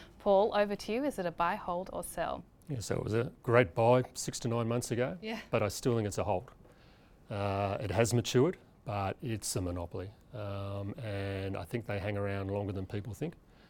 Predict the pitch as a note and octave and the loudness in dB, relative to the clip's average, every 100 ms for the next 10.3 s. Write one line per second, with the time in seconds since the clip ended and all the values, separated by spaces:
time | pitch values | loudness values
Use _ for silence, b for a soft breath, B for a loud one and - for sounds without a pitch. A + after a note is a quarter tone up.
0 | B B B B - - C#3+ G#2 G#2 G#2 | B B B B -20 -12 0 2 2 2
1 | A2 G#2+ A2 G#2+ - A#2+ - B2+ B2 A2 | 4 4 6 4 4 2 2 4 4 4
2 | B2+ C#3 B2+ D3 C3 A#2+ A#2 A#2 A#2 A#2 | 2 0 0 -2 0 2 2 0 -2 -4
3 | - C#3 G#2 G#2 G#2+ G2+ - - A#2 A2+ | -6 -4 -2 0 0 -2 -10 -10 -6 -4
4 | A2 A2+ A#2+ A2 G2 F#2+ A2+ - A2 G#2+ | -2 0 0 0 -2 -4 -4 -4 -4 -4
5 | G#2+ G#2 F#2+ - - G#2+ A2+ C3 B2+ B | -6 -4 -4 -2 0 0 2 0 -2 B
6 | B B B B B G#2 B2 D3 - A#2 | B B B B B 6 10 10 10 4
7 | A#2 A2+ A#2 - B2+ - - A#2 G#2 - | 6 8 8 6 2 2 4 4 2 0
8 | A2 F#2 G2+ B2+ - F2+ - G2+ - A#2 | -2 2 2 4 2 -2 -4 -6 -6 -6
9 | - F#2+ - F#2+ G2+ G#2+ A#2 G2 F2+ - | -4 -4 -2 -2 0 -2 -2 -4 -6 -4
10 | G2 G2 | -2 0